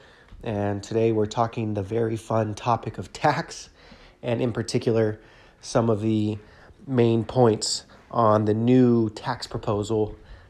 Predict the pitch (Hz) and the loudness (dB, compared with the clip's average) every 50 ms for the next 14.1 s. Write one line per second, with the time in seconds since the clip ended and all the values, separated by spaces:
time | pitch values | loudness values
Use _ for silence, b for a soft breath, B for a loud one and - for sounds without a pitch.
0 | b - 113 104 - 107 107 101 101 107 110 113 113 110 110 110 107 107 110 - | b -6 -6 -4 -4 -4 -4 -4 -2 0 0 2 4 4 4 6 6 4 2 0
1 | - - - - - 127 113 104 101 - - 101 - - - 160 165 156 156 147 | -6 -20 -16 -10 -6 -4 -4 -4 -6 -6 -8 -8 -8 -6 -6 -4 -2 -2 -2 -2
2 | - 135 127 127 - - 131 120 117 - - - - - - - - - 117 117 | -2 -4 -4 -6 -6 -6 -6 -4 -6 -6 -10 -16 -20 -20 -20 -8 -4 -2 -2 -2
3 | 110 - - 117 113 110 107 104 101 101 - B B B B B B B B - | -2 -2 -2 0 0 0 0 0 -2 -6 -8 B B B B B B B B -2
4 | 104 104 101 104 98 - - 123 117 117 117 113 - - - - 113 113 110 113 | 0 0 0 0 -2 -4 0 2 2 2 2 0 -4 -10 -8 -4 -2 0 2 2
5 | 110 110 107 107 120 113 104 107 131 151 151 131 110 - - - 110 98 95 - | 0 0 -2 -4 -4 -4 -2 -2 -2 -2 -2 -2 -6 -8 -8 -8 -6 -6 -6 -8
6 | - 107 107 - B B B B B B B B B B B B B B B B | -10 -12 -14 -18 B B B B B B B B B B B B B B B B
7 | B B - 123 110 107 104 101 101 101 101 101 - - 113 - - 143 143 143 | B B -6 -4 -2 -2 -2 -2 -2 -4 -4 -6 -8 -8 -6 -2 0 0 0 0
8 | - - 139 123 120 - - - 131 127 - 131 - 117 - - 131 127 135 127 | 0 0 2 2 2 0 -2 -4 -4 -4 -6 -8 -8 -8 -4 0 0 0 0 2
9 | 131 139 135 131 117 110 104 - - 120 113 117 113 117 113 107 120 113 113 117 | 0 0 2 2 2 0 0 -2 -4 -4 -4 -4 -4 -6 -4 -2 -2 0 0 0
10 | 113 110 - - 123 127 131 120 127 127 123 - 127 127 131 123 131 131 135 147 | 0 -2 -4 -4 -4 -2 -2 -2 -4 -6 -6 -6 -8 -8 -6 -2 -2 -2 -2 -2
11 | 139 110 113 120 123 - 135 120 117 120 127 139 131 139 135 - - - 127 123 | -2 0 -2 -2 -2 -4 -6 -4 -2 0 0 0 0 0 -2 -2 -4 -4 -4 -2
12 | 127 120 - 120 117 113 - - - - - - - - - - - - - - | -2 -2 -4 -4 -6 -6 -8 -8 -8 -8 -8 -10 -10 -12 -12 -14 -20 -10 -6 -6
13 | 110 117 113 - - - 156 127 - - - - - - - - 120 113 107 104 | -4 -4 -6 -6 -2 0 0 0 0 -2 -14 -20 -20 -12 -6 -4 -2 -2 -2 -2
14 | 107 | -4